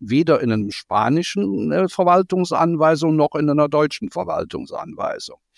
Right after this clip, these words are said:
Also das kann immense Liquiditätsnachteile mit sich bringen. Das bedarf einer bestimmten Optimierung. Denn meistens geht es ja dann da auch um, äh, etwas höhere Beträge. Dann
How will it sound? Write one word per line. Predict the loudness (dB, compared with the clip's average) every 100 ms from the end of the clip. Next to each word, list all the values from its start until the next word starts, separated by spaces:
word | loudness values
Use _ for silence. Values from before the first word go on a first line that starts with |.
| -20 _ _ -4
Also | 0 2
das | 0 -2 -2
kann | 0 2
immense | 2 0 2 4 4 4 4
Liquiditätsnachteile | 0 0 -4 -2 -2 2 2 0 -10 -14 _ -2 2 2 0 -4 -6 -6 -6
mit | -6 -6 -6
sich | -8 -8
bringen. | -4 0 2 0 -4 _ _ _ _
Das | 0 0 -4 -16 _ _
bedarf | -2 2 4 4 4
einer | 4 4
bestimmten | 2 2 2 0 2 2
Optimierung. | 2 4 6 6 4 -2 -10 _ _ _ _ _ _ _ _ _ _ _ _ _ _
Denn | -2 2
meistens | 2 2 0 -6 -2
geht | 0
es | 0
ja | 0 0
dann | 2 2 0
da | 0 0 0
auch | 0 -2 0 -2 -6
um, | -2 0 0 0 -2
äh, | -2 -2 -2 -4
etwas | -2 -2 0
höhere | -2 0 -2
Beträge. | -4 -4 -6 -6 -12 -20 _
Dann | 0 4 4 4 2